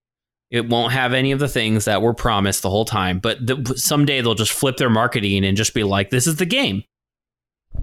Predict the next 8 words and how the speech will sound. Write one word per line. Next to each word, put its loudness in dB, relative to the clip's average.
And, 0
like, 0
just 0
ignore 4
anybody 2
who 2
says 0
that, -2